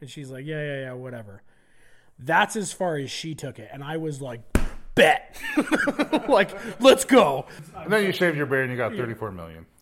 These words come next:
Speaker 1: Dude,
Speaker 2: How many
Speaker 1: that
Speaker 2: millions did you get on that?
Speaker 1: Uh, well, d-, if we count 'em all up, I mean, I had a few videos from shaving my beard off that went millions. But the shave off one, like, the actual shave off,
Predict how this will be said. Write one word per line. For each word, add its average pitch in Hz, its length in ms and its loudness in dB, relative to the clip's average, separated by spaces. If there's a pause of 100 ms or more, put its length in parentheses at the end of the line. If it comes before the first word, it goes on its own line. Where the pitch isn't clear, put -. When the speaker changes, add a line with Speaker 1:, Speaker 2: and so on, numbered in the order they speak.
(140)
Speaker 1:
Dude, 156 120 -8
Speaker 2:
How 175 100 4
many 185 180 -2
Speaker 1:
that 180 60 -2
Speaker 2:
millions 170 360 -2
did 123 120 -10
you 107 100 -16
get 107 140 -6
on 85 100 -6
that? 82 220 -12
Speaker 1:
Uh, 170 260 -8
well, 180 180 -8
d-, 151 140 -12
if 151 160 -12
we 233 80 -8
count 226 240 -10
'em 160 120 -10
all 117 200 -12
up, 139 320 -10
I 143 80 -14
mean, 143 140 -8
I 143 100 -8
had 202 120 -2
a 156 60 -4
few 165 280 -10
videos 131 440 -10
from 131 120 -18
shaving 123 300 -12
my 117 100 -12
beard 110 220 -14
off 104 140 -16
that 113 120 -20
went 110 180 -20
millions. - 520 -20 (460)
But 156 160 -4
the 143 80 -4
shave 156 400 -4
off 208 260 -4
one, 226 320 -6
like, 156 140 -10
the 151 80 -6
actual 151 340 -6
shave 156 300 -8
off, 170 460 -14